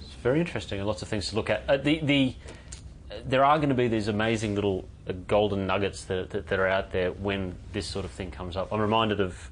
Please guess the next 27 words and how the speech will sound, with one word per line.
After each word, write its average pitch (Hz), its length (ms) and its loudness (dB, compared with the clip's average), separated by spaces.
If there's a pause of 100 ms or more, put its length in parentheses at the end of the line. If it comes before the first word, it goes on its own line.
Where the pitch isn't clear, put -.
(140)
of, 92 500 0
uh, 90 520 2
when 104 240 2
China 98 320 0
started 92 320 -4
to, 95 180 -6
to, - 200 -8
to 92 220 -8
lift 98 260 -2
up 98 200 0
during 98 200 0
the 90 60 -2
G 95 180 -2
F 90 100 -4
C, 98 380 -2 (480)
and 92 160 -4
China 107 260 2
was 92 140 0
still 95 220 0
on 92 80 0
the 92 60 -2
boom, 95 400 0
on 101 120 -4
the 92 140 -2
up, 95 240 0 (100)
and, 90 360 -4 (320)
uh, 85 300 -2